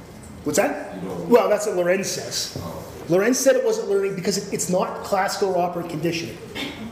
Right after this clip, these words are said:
Speaker 1: But that doesn't make it not learning. It's still learning. It's a special kind of learning. Yeah. And in fact, we know we can actually control this. People study, been studying this for years. You can, what you do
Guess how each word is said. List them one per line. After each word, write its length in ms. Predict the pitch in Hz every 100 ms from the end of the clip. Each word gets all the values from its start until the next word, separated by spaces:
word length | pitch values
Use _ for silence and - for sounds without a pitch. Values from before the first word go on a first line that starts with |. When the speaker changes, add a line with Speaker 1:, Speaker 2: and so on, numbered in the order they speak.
| - - -
Speaker 1:
But 120 | 151
that 120 | 202 202
doesn't 240 | 185 202
make 160 | 175 175
it 140 | 170
not 300 | 165 151 147
learning. 360 | 190 175 - 135
It's 120 | -
still 180 | - 147
learning. 400 | 165 165 - 170
It's 140 | 160 -
a 80 | 139
special 340 | - 139 160
kind 260 | - 220 131
of 60 |
learning. 240 | 117 - - - - - - - - - - - - - - - - - -
Yeah. 140 | 147 - - - - - - - - - - - -
And 100 | 208
in 60 | 214
fact, 360 | 220 240 240
we 100 | 233
know 440 | 214 240 269 226 -
we 80 | 214
can 140 | 226
actually 260 | 247 254 196
control 460 | 175 - 220 226
this. 180 | 190 175 -
People 260 | 240 208
study, 300 | - 208 202
been 160 | 202 202
studying 400 | - 208 196 180
this 180 | 170 -
for 80 |
years. 380 | 143 208 220 - - - - - -
You 100 | 180
can, 280 | 196 190 170 - - - -
what 260 | 180 262 -
you 100 | -
do 260 | 262 233